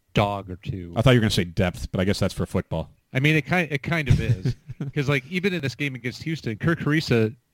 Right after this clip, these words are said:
Speaker 1: let's be real, is probably the worst talented starter on Arizona's team, right? But I think he's the emotional leader, and he got in foul trouble against Houston, and when they're on their heels, you need somebody that has that,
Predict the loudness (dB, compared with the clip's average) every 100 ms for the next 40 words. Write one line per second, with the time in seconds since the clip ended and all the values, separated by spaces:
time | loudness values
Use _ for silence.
0 | 0 2 4 4 6 4 2 -6 -6 0
1 | 2 2 2 0 -4 -4 -2 -2 -2 -6
2 | -10 _ -2 0 0 0 -2 -4 -6 -2
3 | 0 0 -2 -2 -2 -2 2 2 2 0
4 | -4 0 0 0 -4 -20 _ _ 0 2
5 | 0 _ _ -20 _ _ _ 2 4 6
6 | 4 2 -2 -2 -2 0 -2 -4 -6 -6
7 | -4 -4 -4 -2 -2 -2 -2 0 0 0
8 | 0 -2 -4 0 0 0 -2 -2 -2 2
9 | 2 2 0 2 4 4 4 -2 -2 2
10 | 4 2 0 0 2 2 2 -4 -2 -2
11 | -2 -2 -2 -2